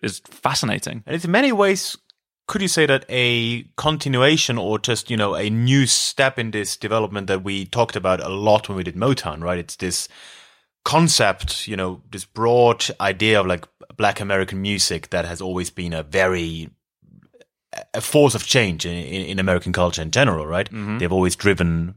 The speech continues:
Speaker 2: most stylistic changes, most genres are, are coming from, from, from that, uh, f-, from that area, right? And it's, and hip hop, obviously, in the last, let's say,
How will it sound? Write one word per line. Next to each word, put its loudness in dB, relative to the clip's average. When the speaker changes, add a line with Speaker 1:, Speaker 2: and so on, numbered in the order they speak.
Speaker 2:
most 2
stylistic 0
changes, 0
most 0
genres 2
are, 2
are 0
coming 0
from, 2
from, 0
from -4
that, 2
uh, 0
f-, -20
from -8
that -2
area, 2
right? 0
And -4
it's, -6
and -6
hip 4
hop, -6
obviously, -2
in -4
the -2
last, 0
let's -6
say, -8